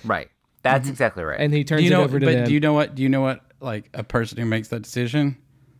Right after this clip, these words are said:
Speaker 3: he's a piece of shit.
Speaker 2: I don't. I don't.
Speaker 1: Well, we can't judge anybody who
Speaker 2: Yeah,
Speaker 1: just stopped
Speaker 2: right.
Speaker 1: their, uh, their son's future self from murdering their past self.
Speaker 3: That,
Speaker 1: That's,
Speaker 3: okay,
Speaker 1: that, that's
Speaker 3: okay,
Speaker 1: a different
Speaker 3: okay.
Speaker 2: I mean, I don't
Speaker 3: The,
Speaker 2: know.
Speaker 3: the, the Chris Claremont element of the story, I don't know how to
Speaker 2: I'm
Speaker 3: fit
Speaker 2: not
Speaker 3: into.
Speaker 2: ready to
Speaker 3: But
Speaker 2: go.
Speaker 3: I'm just saying that if he had just met without that sh-,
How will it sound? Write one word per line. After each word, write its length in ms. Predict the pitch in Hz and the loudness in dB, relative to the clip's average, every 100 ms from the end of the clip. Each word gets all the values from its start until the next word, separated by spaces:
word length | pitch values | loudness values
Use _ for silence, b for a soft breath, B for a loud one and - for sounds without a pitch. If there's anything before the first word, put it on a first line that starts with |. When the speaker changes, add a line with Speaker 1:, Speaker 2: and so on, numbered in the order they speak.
| _ | _
Speaker 3:
he's 260 | - 139 120 | -4 -2 -2
a 40 | |
piece 300 | - - 110 | -4 -4 -4
of 60 | 104 | -6
shit. 440 | - 127 - - - | -4 -4 -4 -10 -14
Speaker 2:
I 40 | 523 554 508 | -8 -6 -4
don't. 120 | 117 117 | -6 -4
I 120 | 139 | -4
don't. 120 | 117 | -2
Speaker 1:
Well, 340 | - 190 170 165 | -2 0 0 -4
we 80 | |
can't 340 | 180 240 170 135 | -2 -2 -2 0
judge 320 | 151 143 127 - | 0 0 -4 -2
anybody 420 | 143 139 135 127 | -2 0 0 0
who 120 | 120 | 0
Speaker 2:
Yeah, 80 | 131 | 0
Speaker 1:
just 140 | 120 | 0
stopped 180 | 117 123 | 2 2
Speaker 2:
right. 280 | 120 120 - - | 2 -2 -8 -2
Speaker 1:
their, 220 | 123 113 - | -2 -2 -2
uh, 120 | 120 - | -2 0
their 220 | 127 117 | 0 0
son's 460 | 104 123 117 117 - | 0 0 0 -2 -6
future 300 | 123 110 107 | -8 -8 -8
self 260 | - 110 | 0 0
from 260 | - 104 98 | 0 -2 -2
murdering 400 | 101 110 104 98 | 0 2 2 0
their 100 | 92 | -2
past 380 | - 110 104 - | -4 0 0 -2
self. 120 | 90 | -2
Speaker 3:
That, 160 | 165 175 | 0 2
Speaker 1:
That's, 180 | 123 180 | 2 2
Speaker 3:
okay, 240 | 147 151 | 2 2
Speaker 1:
that, 180 | 151 131 | 2 0
that's 40 | |
Speaker 3:
okay, 100 | 156 151 | 0 0
Speaker 1:
a 60 | |
different 260 | 175 175 - | 2 2 4
Speaker 3:
okay. 100 | 185 | 4
Speaker 2:
I 40 | |
mean, 40 | 196 | 2
I 120 | - | 2
don't 140 | 151 | 2
Speaker 3:
The, 80 | 143 | 2
Speaker 2:
know. 140 | 139 175 | 2 0
Speaker 3:
the, 180 | 226 220 | -2 -2
the 180 | 185 180 | -2 -4
Chris 320 | - 254 220 | -2 -2 -2
Claremont 580 | - 214 208 196 170 151 | -4 -2 -2 -2 -2 -2
element 380 | 165 156 147 143 | -2 -2 -4 -6
of 80 | |
the 80 | 131 | -8
story, 340 | - 143 123 120 | -6 -2 0 0
I 80 | 110 | 0
don't 160 | 110 | -4
know 140 | 113 107 | -4 -4
how 60 | |
to 100 | 107 | -2
Speaker 2:
I'm 140 | 226 381 | -2 0
Speaker 3:
fit 80 | |
Speaker 2:
not 200 | 359 180 | 0 -2
Speaker 3:
into. 240 | 151 143 156 | -4 -6 -2
Speaker 2:
ready 320 | 165 156 143 | 0 2 0
to 100 | 139 | 2
Speaker 3:
But 80 | 151 | 4
Speaker 2:
go. 60 | 160 | 4
Speaker 3:
I'm 80 | 151 | 4
just 200 | 190 - | 2 2
saying 240 | 170 156 | 2 4
that 120 | 147 | 4
if 120 | 147 156 | 2 2
he 100 | 165 | 0
had 120 | 139 | 2
just 240 | 175 - | -2 -2
met 180 | 156 151 | 0 0
without 440 | 151 - 180 190 | 0 0 0 0
that 220 | 165 165 - | 0 0 -2
sh-, 140 | - | -8